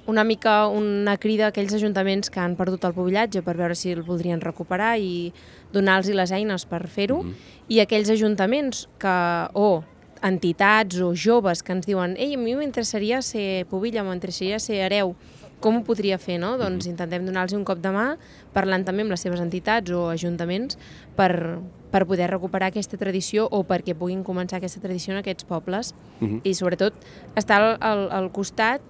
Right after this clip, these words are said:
Speaker 1: la nostra feina seria una mica, no?, de, que, dels que ja són
Speaker 2: Assessorament, no?
Speaker 1: Sí, dels que
Speaker 2: Mhm.
Speaker 1: ja
Speaker 2: Seguiment.
Speaker 1: són candidats, els que ja són hereus i pubilles, dames i fadrins, perquè no se sentin perduts, no?, i sàpiguen una mica com, com han d'anar.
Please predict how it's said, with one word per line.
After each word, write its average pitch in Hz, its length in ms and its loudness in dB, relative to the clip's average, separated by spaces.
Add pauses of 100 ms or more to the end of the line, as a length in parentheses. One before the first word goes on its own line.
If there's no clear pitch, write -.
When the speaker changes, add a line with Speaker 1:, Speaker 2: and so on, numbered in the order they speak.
(200)
Speaker 1:
la 196 140 -2
nostra 190 260 -4
feina 202 180 -2
seria 196 240 -4
una 214 120 -4
mica, 202 220 -4
no?, 247 200 -6 (100)
de, 180 300 -2 (180)
que, 202 100 -2
dels 185 220 -2
que 190 140 -2
ja 185 160 2
són 202 160 -2
Speaker 2:
Assessorament, 113 640 2
no? 92 80 -4
Speaker 1:
Sí, 190 240 2
dels - 180 -2
que 95 100 -6
Speaker 2:
Mhm. - 20 -6
Speaker 1:
ja 185 120 2
Speaker 2:
Seguiment. 190 460 2
Speaker 1:
són - 800 -20
candidats, 190 440 2
els 180 120 -2
que 180 100 -8
ja 180 100 -4
són 190 260 -2
hereus 190 380 2
i 185 260 0
pubilles, 190 640 0
dames 185 320 -2
i 185 180 -2
fadrins, 208 520 -4 (500)
perquè 185 280 2
no 175 220 0
se 190 120 -6
sentin 202 400 0
perduts, 196 560 0
no?, 202 140 -2
i 165 440 -6
sàpiguen 175 420 -4
una 180 180 -2
mica 180 360 -4 (380)
com, 180 440 0
com 180 160 -2
han 175 160 -2
d'anar. 165 220 -6